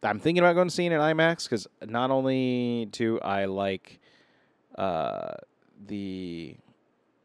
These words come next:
Tom Cruise, as I said, I, I became a good fan, or a big fan, I guess, of his movies, especially the, the Mission Impossible ones. And I have yet to see the first <laughs> Top Gun. I know, I'm old,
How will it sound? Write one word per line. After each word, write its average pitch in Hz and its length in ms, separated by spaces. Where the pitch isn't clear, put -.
Tom 107 220
Cruise, 107 320
as 90 100
I 98 100
said, 90 100
I, 80 80
I 76 40
became 87 340
a 85 40
good 87 220
fan, 85 300
or 82 160
a 85 40
big 90 180
fan, 90 200
I 87 80
guess, - 360
of 92 220
his 90 200
movies, 92 360
especially 98 400
the, 87 240
the 87 60
Mission 98 260
Impossible 92 400
ones. 95 280
And 127 80
I 135 40
have 131 100
yet 170 140
to 147 60
see 165 200
the 123 60
first - 360
<laughs> - 240
Top 78 260
Gun. 85 220
I 101 140
know, 101 120
I'm 101 220
old, 131 300